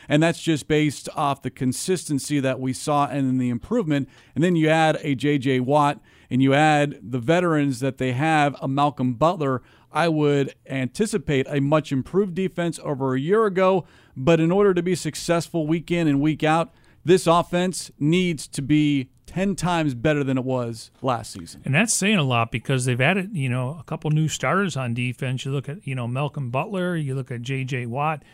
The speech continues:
Speaker 2: Um, I'm sorry, I'm probably missing a couple guys, but, you know, you've added some starters,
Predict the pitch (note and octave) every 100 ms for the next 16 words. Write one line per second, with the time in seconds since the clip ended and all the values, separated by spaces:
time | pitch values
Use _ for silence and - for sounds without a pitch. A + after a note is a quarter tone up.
0 | - - _ _ D3 C3 B2+ D#3+ B2+ -
1 | C#3+ C#3 D3+ C3 C3 - C3+ C3+ B2 D#3+
2 | - C#3 - A#2+ A#2 A#2 A#2+ C3+ A#2+ B2+
3 | - C#3 C3 C3 A#2+ C3 F3 D3+ C#3+ A2+
4 | D3 F3+ D#3 C#3 -